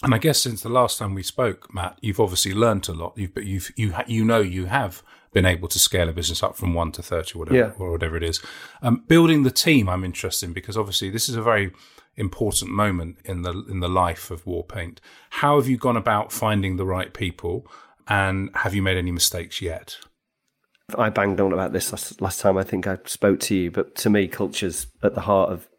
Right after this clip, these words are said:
Speaker 2: everything. It's at the heart of every successful brand. Certainly every brand I've been involved with, people work for people. They don't work for brands. Um, people very rarely leave a bad brand. They'll leave a bad boss or a toxic work environment.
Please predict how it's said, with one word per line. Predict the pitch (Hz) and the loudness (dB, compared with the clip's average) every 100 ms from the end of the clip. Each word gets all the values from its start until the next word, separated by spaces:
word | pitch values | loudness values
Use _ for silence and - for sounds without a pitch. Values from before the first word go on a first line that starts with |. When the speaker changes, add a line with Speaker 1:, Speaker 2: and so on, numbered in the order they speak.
| - | -4
Speaker 2:
everything. | 90 87 - 95 98 | -4 -4 -6 -6 -6
It's | - | -6
at | 127 | -2
the | |
heart | 101 92 | 2 2
of | 90 | 2
every | 92 - 85 - | 0 -2 -8 -8
successful | - - 92 - 92 | -10 -8 -8 -8 -2
brand. | 98 92 87 - _ - - - - - | 0 0 -4 -12 _ -20 -20 -20 -20 -2
Certainly | - 98 98 | 4 4 4
every | 92 | 2
brand | 95 92 92 | 0 0 0
I've | - | 0
been | 92 95 | -2 -2
involved | - 92 90 87 | -2 2 2 2
with, | 101 98 - _ _ - | -2 -4 -12 _ _ -2
people | 110 95 | 2 4
work | 92 - | 4 2
for | 101 | 0
people. | 101 85 98 - - | -2 -2 -4 -6 -4
They | 95 | -2
don't | 92 | 0
work | 92 90 | 2 2
for | - | 2
brands. | - 92 98 - - _ _ 185 | 2 4 2 0 -8 _ _ 0
Um, | 92 90 87 85 | 2 2 0 -2
people | 90 92 85 | -2 -2 2
very | 87 87 85 - | 2 2 0 -2
rarely | 95 85 85 | 0 2 0
leave | 87 85 | -2 -2
a | 85 | -6
bad | - 85 80 85 | -4 -4 -4 -4
brand. | 92 90 82 90 | 0 0 -2 -4
They'll | 92 | -4
leave | 95 - | -4 -4
a | |
bad | 87 78 | -2 0
boss | - 92 - - | 2 0 0 -6
or | |
a | 104 | -4
toxic | - - - 107 | -2 -2 -2 -2
work | 107 101 | -2 0
environment. | 95 92 92 107 | 2 4 2 -2